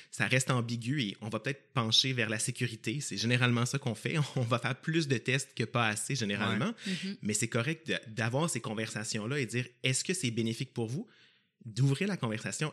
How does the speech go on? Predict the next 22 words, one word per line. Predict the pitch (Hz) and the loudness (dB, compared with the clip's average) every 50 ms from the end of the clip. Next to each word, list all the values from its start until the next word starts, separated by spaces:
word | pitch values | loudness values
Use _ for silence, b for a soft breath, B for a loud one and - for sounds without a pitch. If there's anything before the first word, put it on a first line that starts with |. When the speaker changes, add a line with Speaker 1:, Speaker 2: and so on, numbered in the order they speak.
| - _ - | -6 _ 0
Speaker 1:
Est-ce | 156 160 156 - | 0 2 0 0
que | - - - 185 190 185 | -4 0 0 2 2 2
vous | 151 123 | 0 0
en | 127 113 | 2 2
avez | 104 101 107 107 | 2 0 0 -2
vraiment | 98 117 110 104 107 104 | -2 -2 -2 0 0 -2
besoin ? | 101 98 95 92 92 92 113 135 185 240 247 - B B B B B B B B | -2 -4 -4 -6 -4 -2 -2 -2 -2 -2 -4 -8 B B B B B B B B
Qu'est-ce | - - 240 226 - | -8 -6 -4 -4 -2
qui | - 240 | 0 2
arrive | 110 113 117 135 160 165 151 | 2 2 2 0 0 0 0
si | - - - 131 | -2 -2 0 0
on | 120 113 | 0 0
fait | - - 107 98 | -2 -4 -6 -6
rien ? | 104 107 113 - - - _ _ _ _ _ _ _ _ _ _ _ _ _ - | -4 -4 -4 -6 -6 -10 _ _ _ _ _ _ _ _ _ _ _ _ _ 0
Est-ce | 135 135 135 - | 2 2 2 0
qu'il | - - | 0 -2
y | - | 0
a | 175 | 2
des | 127 117 117 | 2 4 4
alternatives | 117 110 - 123 113 117 107 110 - - 165 160 135 - _ - | 2 2 2 2 0 2 0 -2 -4 -4 -6 -6 -6 -8 _ -10
plus | - 156 165 | -6 -4 -4
sécuritaires ? | - - 131 - - 120 107 110 - - 117 131 180 214 190 - | -2 -4 -4 -2 -2 -2 -2 -2 -2 -2 -2 -2 -2 -4 -6 -6